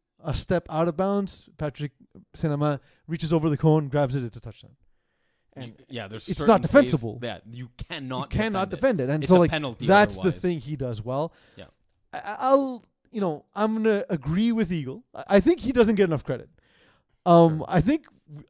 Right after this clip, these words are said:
Speaker 1: I don't remember being unnecessarily harsh on Frank 'cause I actually love the dude. I think
Speaker 2: Yeah.
Speaker 1: A, he's one of my favorite people in F P F.
Speaker 2: Yeah.
Speaker 1: B, he's also one of my favorite quarterbacks in F P F. I think
Speaker 2: Mm-hmm.
Speaker 1: he's,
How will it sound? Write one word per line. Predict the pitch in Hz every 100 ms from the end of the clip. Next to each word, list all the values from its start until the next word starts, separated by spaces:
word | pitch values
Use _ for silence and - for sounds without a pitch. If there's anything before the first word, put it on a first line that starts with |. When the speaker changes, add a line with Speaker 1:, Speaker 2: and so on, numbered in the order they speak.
| _
Speaker 1:
I | 175
don't | 247 247 185
remember | 165 170 208
being | 170 185 180
unnecessarily | 165 185 185 147
harsh | 123 156 202
on |
Frank | 180 220 202
'cause | -
I | 180
actually | 220 - 131
love | 123 170
the | 175
dude. | 190 214
I | 160
think | - 175
Speaker 2:
Yeah. | -
Speaker 1:
A, | 220 214
he's | 190 - - _ -
one | 196
of |
my | 165
favorite | - 180 131
people | 196 202 214
in |
F | 220
P | - 220
F. | 226
Speaker 2:
Yeah. | 107 90 -
Speaker 1:
B, | 123 214 214 180 -
he's | 185
also | 240
one | 262
of | 233
my |
favorite | - 175 156
quarterbacks | 156 247 151 87 127
in |
F | -
P | 117
F. | 120
I |
think | 139 175
Speaker 2:
Mm-hmm. | 156
Speaker 1:
he's, | 156 127